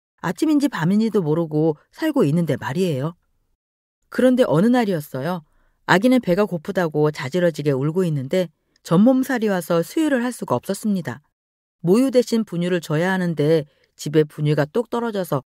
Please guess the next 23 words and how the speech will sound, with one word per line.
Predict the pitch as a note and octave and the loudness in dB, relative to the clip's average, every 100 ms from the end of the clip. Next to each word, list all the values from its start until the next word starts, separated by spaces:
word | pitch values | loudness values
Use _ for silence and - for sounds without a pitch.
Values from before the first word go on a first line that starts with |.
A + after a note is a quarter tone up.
| _ | _
어쩌지도 | C#3 D3 F3+ D#3+ C#3+ | -4 0 -2 0 -2
못하고 | B2+ C#3+ B3 A#3+ | -2 -4 0 0
있었죠. | A#3 E3+ D3+ - B2+ - _ _ _ _ _ _ _ | 0 -4 -6 -6 -6 -8 _ _ _ _ _ _ _
남편 | A#2+ C#3 D#3 F#3 | -6 -4 -2 -2
말고는 | E3+ C3+ D3+ D3+ D3+ | 0 0 -2 -4 -4
달리 | C#3 C#3 | -4 -4
도움받을 | D3 D#3+ E3+ G3 F#3 F3 | -4 -2 0 0 -2 -6
수 | - | -4
있는 | D#3+ D3+ D3 | -4 -2 -4
사람이 | F3+ A3+ F#3+ | -4 -4 -2
없었기 | C#3+ - F#3 E3 | -4 -4 -6 -6
때문에 | - C3+ D#3 F#3 F3+ _ _ _ _ _ | -6 -4 -4 -6 -8 _ _ _ _ _
남편이 | D3 F3+ C4 B3+ B3+ | 2 4 4 0 0
받을 | - D3 | -2 -8
때까지 | G3+ G3 - C#3+ C#3 C3+ _ _ - | -4 -4 -2 -2 -2 -4 _ _ -8
전화를 | D#3+ D3+ G#3+ F#3+ D3+ | 0 2 2 2 -2
했습니다. | - A3+ D#3+ C3 - _ _ _ _ _ _ _ | -2 -4 -4 -6 -14 _ _ _ _ _ _ _
그렇게 | - B3+ D4+ | 2 2 2
한참을 | D4 E4+ E4 C#4 | -4 -4 -2 -2
전화를 | - E3 F#3+ G#3+ A#3 | 0 -2 0 0 0
하는데 | C4 A3 E3+ F3 D#3 _ _ - | 0 0 2 2 0 _ _ -2
드디어 | G3 G#3 A3 | 0 4 2
받더군요. | - C3+ A#3 A#3+ G3+ C3+ C#3+ | 2 -6 -6 -2 -4 -4 -8